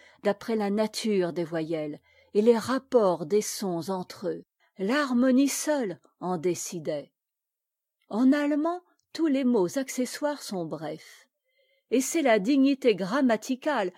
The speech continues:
c'est-à-dire l'importance de la syllabe radicale, qui détermine sa quantité.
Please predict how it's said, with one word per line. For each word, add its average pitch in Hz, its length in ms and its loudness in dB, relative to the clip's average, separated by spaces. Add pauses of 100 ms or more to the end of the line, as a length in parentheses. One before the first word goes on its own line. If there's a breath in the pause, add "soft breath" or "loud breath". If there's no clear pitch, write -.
(160 soft breath)
c'est-à-dire 233 680 0 (240 soft breath)
l'importance 285 1040 0
de 202 160 2
la 190 160 0
syllabe 220 480 0
radicale, 220 840 -2 (420 soft breath)
qui 277 160 4
détermine 285 680 2
sa 180 200 -4
quantité. 175 720 -8